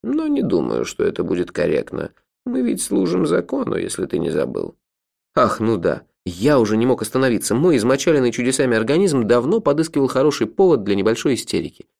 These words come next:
"Ты прелесть, сэр Шурф, ты просто молодец. А я-то, дурак, уже собирался грабить ювелирную лавку. Ладно, будем жить скромно. У честной бедности есть свои преимущества. Во всяком случае, я прочитал кучу книг, где так говорилось".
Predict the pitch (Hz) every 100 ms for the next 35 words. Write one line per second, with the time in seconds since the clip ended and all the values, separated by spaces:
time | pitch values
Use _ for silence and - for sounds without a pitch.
0 | _ _ _ 220 208 - 156 98 - -
1 | 92 - 85 82 135 139 - - 123 101
2 | 90 69 - - _ 110 113 120 247 262
3 | 196 170 170 156 135 208 175 127 143 -
4 | 95 123 127 - 101 107 127 90 95 87
5 | 82 - - _ - 101 92 85 80 92
6 | 156 98 92 - - - - - _ _
7 | 110 113 143 107 90 90 175 143 135 107
8 | 117 - 110 113 98 123 120 85 - 85
9 | 92 156 - - 147 117 104 135 110 -
10 | 120 113 123 - 92 147 165 101 92 120
11 | 117 101 101 87 69 -